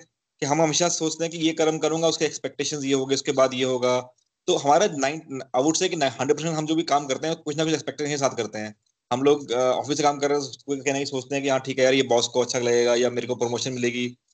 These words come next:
घर में कोई काम करते हैं तो मुझे अप्रिशिएशन मिलेगी। खाना बना रहे हैं, सोचते हैं कि अच्छा, some, somebody will realize this, somebody will say कि हाँ यार, that's very, very good। तो that is called सकाम कर्मा, जो कि हम लोग कर्मा करते हैं। लेकिन जो नेक्स्ट लेवल है, जो नेक्स्ट level of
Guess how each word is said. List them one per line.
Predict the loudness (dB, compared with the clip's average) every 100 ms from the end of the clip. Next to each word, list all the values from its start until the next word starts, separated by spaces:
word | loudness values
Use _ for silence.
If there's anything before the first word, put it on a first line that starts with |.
| _ 0
घर | 2
में | 4
कोई | 4
काम | 4 2
करते | 0 2
हैं |
तो | 0
मुझे | 2 2
अप्रिशिएशन | 2 -2 -4
मिलेगी। | -4 -4
खाना | 0 2 4
बना | 2
रहे | 0
हैं, | -4
सोचते | -8 -6
हैं | -2
कि | -2
अच्छा, | -4 -6 -6
some, | -6
somebody | -4 0 2
will | 2 -2 -8 _ -2
realize | 0 0 -2
this, | -6 -6
somebody | -6 -4
will | -2 0
say | 0
कि | 0
हाँ | 0 2
यार, | 2
that's | 0 -2
very, | 0 2
very | 2 2
good। | 0 -4 -12 _ _ _
तो | 0
that | 2
is | 4
called | 2 0
सकाम | 0 0 0
कर्मा, | -2 -4 -4 -2
जो | -4
कि | -2 -2
हम | 0
लोग | -2 0
कर्मा | 0 0
करते | -2 _ -2 -2 -4
हैं। | -6 -8 -14 _ _ -2
लेकिन | 0 4
जो | 4
नेक्स्ट | 4 0 0 -2
लेवल | -4 -4
है, | -6 -6
जो | -6
नेक्स्ट | -6 -4
level | 0 2
of | 0